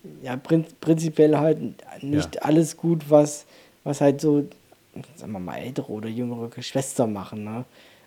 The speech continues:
Speaker 1: Ähm,
Speaker 2: Hm.
Speaker 1: stell, stell ich jetzt mal einfach so als Hypothese in den Raum, ob das so stimmt.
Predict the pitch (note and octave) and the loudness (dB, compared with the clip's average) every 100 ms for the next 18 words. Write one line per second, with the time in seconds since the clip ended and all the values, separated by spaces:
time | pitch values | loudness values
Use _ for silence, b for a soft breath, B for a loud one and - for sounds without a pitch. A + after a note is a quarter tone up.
0 | _ D3+ B2 A#2+ A2+ G#2 A2+ - - - | _ -4 0 0 2 0 -2 -10 -20 -20
1 | - - - E3+ E3 D#3 - E3 E3 E3+ | -16 -4 8 8 8 2 0 2 4 2
2 | D#3+ D3 D#3 E3 D#3 C3+ E3+ E3 D#3 D#3+ | 2 -2 2 4 4 4 0 0 4 4
3 | D3+ C#3+ C#3 C3 C#3+ C3+ C3+ C#3+ C#3 C#3 | 4 2 2 4 2 2 -2 -6 -2 -4
4 | - D3+ | 2 0